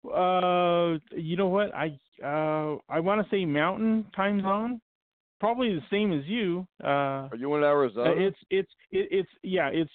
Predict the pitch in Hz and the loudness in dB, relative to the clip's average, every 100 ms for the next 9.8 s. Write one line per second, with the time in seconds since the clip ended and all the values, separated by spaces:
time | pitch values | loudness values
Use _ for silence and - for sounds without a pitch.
0 | - 170 - 170 220 233 220 214 196 147 | -4 -4 -2 -2 2 2 0 0 0 0
1 | 139 139 143 147 143 175 185 196 180 160 | 0 0 -2 -2 0 0 0 0 0 0
2 | 143 131 123 151 170 135 156 135 - _ | 0 0 0 0 0 0 0 0 -4 _
3 | _ _ 135 - - 123 165 151 127 120 | _ _ -12 -12 -10 -6 -4 -4 -8 -14
4 | - 170 - 135 - 123 113 104 107 - | -10 -8 -6 -6 -2 0 0 -4 -10 -12
5 | 165 139 143 127 117 113 113 107 120 120 | -12 -4 0 2 0 -2 -2 0 0 -2
6 | - _ _ _ _ _ _ _ _ _ | -4 _ _ _ _ _ _ _ _ _
7 | _ 143 160 156 147 - 143 139 147 147 | _ -2 0 2 0 0 0 0 0 2
8 | 151 143 151 156 170 151 123 - 131 120 | 4 2 0 -2 -4 -6 -8 -4 -2 -2
9 | 110 135 156 120 151 160 131 | -4 -4 -4 -4 -6 -6 -10